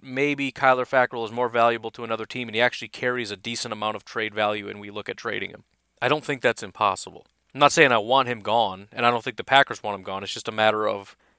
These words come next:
he's going to be relegated to very limited snaps because we have Preston and we have Zadarius, and we need Rashawn to step up to a bigger role. And that's just how teams tend to operate. They're not gonna look at it and say, "Whatever, he's garbage, don't worry about it." No, he was, he was a very early draft pick.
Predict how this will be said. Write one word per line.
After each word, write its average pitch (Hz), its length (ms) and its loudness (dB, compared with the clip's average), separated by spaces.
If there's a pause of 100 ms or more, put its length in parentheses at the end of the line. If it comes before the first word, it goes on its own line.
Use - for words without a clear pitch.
he's 120 300 -8
going 127 180 0
to 117 60 -8
be 113 120 -4
relegated 113 640 2
to 110 140 -12
very 113 240 -2
limited 107 340 -8
snaps 117 320 -4
because 107 240 -10
we 107 80 -6
have 101 140 -8
Preston 104 400 -4
and 101 120 -14
we 101 100 -8
have 98 100 -8
Zadarius, 101 500 -4
and 104 180 -14
we 101 120 -14
need 107 320 -8
Rashawn 107 420 -2
to 98 60 -14
step 101 260 -6
up 101 140 -6
to 104 120 -12
a 101 40 -8
bigger 98 260 -10
role. 101 400 -4 (180)
And 110 140 -8
that's 110 140 0
just 107 140 -4
how 107 100 0
teams 110 280 -10
tend 110 200 -6
to 98 60 -4
operate. 107 360 -2
They're 101 100 -12
not 107 140 0
gonna 104 100 -6
look 104 120 -4
at 101 80 0
it - 20 -4
and 95 80 -10
say, 110 60 -4
"Whatever, 107 320 -2
he's 101 120 -12
garbage, 101 340 0
don't 104 140 -6
worry 107 200 0
about 92 240 -6
it." - 80 -12
No, 156 300 2
he - 140 -8
was, 196 280 -6
he 196 100 -6
was 202 140 -4
a 147 40 2
very 185 320 4
early 156 280 0
draft 117 340 4
pick. - 240 -10